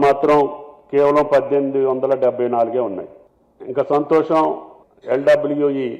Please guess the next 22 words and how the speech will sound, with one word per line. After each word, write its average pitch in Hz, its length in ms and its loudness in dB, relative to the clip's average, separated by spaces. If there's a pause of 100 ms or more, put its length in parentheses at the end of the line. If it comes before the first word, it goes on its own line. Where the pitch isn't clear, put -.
(340)
అంటే 135 220 -2 (640)
ఎక్స్ట్రీమిస్ట్ 151 560 -6
ఏరియాలో 131 360 2 (100)
కూడా 139 180 4 (640)
ఎక్కువ 156 200 -2 (120)
మా 143 80 4 (400)
ప్రాంతాన్ని 131 440 0 (100)
కవర్ 127 260 0
చేశారని 123 480 -2
చెప్పారు. 131 360 0 (460)
దానికి 117 240 -2 (100)
ధన్యవాదాలు 127 560 0
కూడా 117 220 0
తెలియజేస్తున్నాం. 95 640 -8 (480)
తప్పకుండా 165 480 0 (100)
గిరిజన 151 300 -2 (100)
ప్రాంతం, 143 400 2 (460)
గోదావరి 135 580 4 (140)
పారివాహక 131 560 2
ప్రాంతంలో, 123 520 2 (760)
అటవీ 135 240 4 (100)
ప్రాంతం 131 320 0